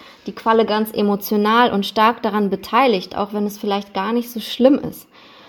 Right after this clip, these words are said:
Und die Qualle äußert auch diese Emotionen. Also das Kind sieht dann, dass Mama ganz traurig ist und, ähm, weint und sich die Schuld dafür gibt und ganz hohe Ansprüche an sich selbst hat, die manchmal und genau jetzt in Corona gar nicht erfüllt werden können.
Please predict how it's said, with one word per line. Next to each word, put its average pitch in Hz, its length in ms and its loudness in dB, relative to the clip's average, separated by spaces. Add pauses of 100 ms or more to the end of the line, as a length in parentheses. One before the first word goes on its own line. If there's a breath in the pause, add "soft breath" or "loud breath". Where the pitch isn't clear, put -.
(220 loud breath)
Und 302 340 4
die 254 80 -2
Qualle 247 360 2
äußert 247 480 0
auch 175 160 -6
diese 180 260 -6
Emotionen. 180 680 -4
Also 190 200 -6
das 190 240 -10
Kind 240 320 2 (580 loud breath)
sieht 277 240 2
dann, 220 140 4
dass 196 160 0
Mama 190 280 0
ganz 180 300 -6
traurig 202 500 -2
ist 185 400 -4
und, 165 320 -8
ähm, 165 280 -6
weint 226 520 2 (380 loud breath)
und 196 160 0
sich 214 140 2
die 226 120 0
Schuld 285 360 4
dafür 202 300 0
gibt 190 340 -6
und 190 400 -8
ganz 233 260 -4
hohe 269 220 0
Ansprüche 233 560 -6
an 202 140 -4
sich 180 180 -10
selbst 196 380 -2
hat, 226 200 -2 (720 loud breath)
die 240 100 4
manchmal 262 560 2
und 226 120 0
genau 220 300 0
jetzt 226 340 -2
in 233 100 0
Corona 233 440 0
gar 226 180 -2
nicht 233 140 -4
erfüllt 285 500 -2
werden - 340 -10
können. 165 400 -10